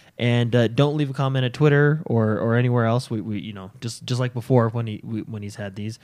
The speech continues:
just leave a comment here answering that question: "Who is your favorite fifa sixteen team and why?" And then you will be entered for a chance to win the Xbox One one terabyte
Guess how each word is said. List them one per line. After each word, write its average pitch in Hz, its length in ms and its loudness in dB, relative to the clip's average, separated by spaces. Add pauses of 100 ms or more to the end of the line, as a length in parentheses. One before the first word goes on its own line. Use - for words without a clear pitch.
(140)
just 123 160 -2
leave 151 120 6
a 147 60 0
comment 143 300 0
here 156 200 2
answering 131 440 0
that 135 180 0
question: 160 380 0
"Who 147 140 4
is 135 80 2
your 131 80 2
favorite 127 320 -2
fifa 127 280 -4
sixteen 127 340 -8
team 123 220 -4
and 110 180 -4
why?" 175 460 4 (380)
And 127 120 0
then 123 120 2
you 135 60 4
will 135 100 4
be 123 160 0
entered 123 320 -2
for 117 340 0
a 110 400 0 (100)
chance 120 320 -4
to 123 120 -2
win 113 400 -2 (400)
the 117 160 0
Xbox 120 460 -2
One 117 480 -4 (220)
one 135 380 0
terabyte 107 680 -4